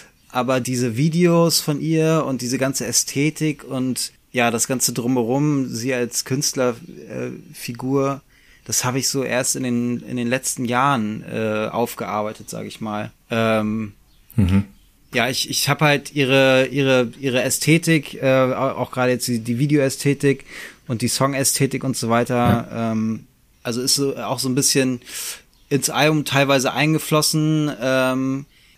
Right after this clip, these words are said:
Speaker 1: aber wie gesagt, ich hab das erst so die letzten Jahre irgendwie so ein bisschen, äh, mehr aufgearbeitet und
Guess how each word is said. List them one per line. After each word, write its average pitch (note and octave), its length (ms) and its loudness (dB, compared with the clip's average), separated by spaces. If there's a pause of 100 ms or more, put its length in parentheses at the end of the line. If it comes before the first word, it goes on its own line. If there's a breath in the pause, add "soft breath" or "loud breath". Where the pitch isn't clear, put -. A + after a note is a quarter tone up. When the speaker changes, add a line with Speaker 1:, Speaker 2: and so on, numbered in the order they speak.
(180 soft breath)
Speaker 1:
aber A#2+ 200 0
wie B2+ 80 0
gesagt, B2 240 -2
ich - 100 -4
hab C3 120 -6
das - 140 -6
erst B2+ 300 -4
so C3+ 100 -2
die B2 120 -4
letzten B2 360 0
Jahre A#2+ 460 0
irgendwie A2 220 -4
so A2 100 -6
ein G#2+ 80 -4
bisschen, G#2+ 560 -4
äh, G#2+ 340 -4
mehr A2 640 -4
aufgearbeitet A2 840 -2
und A2+ 300 -6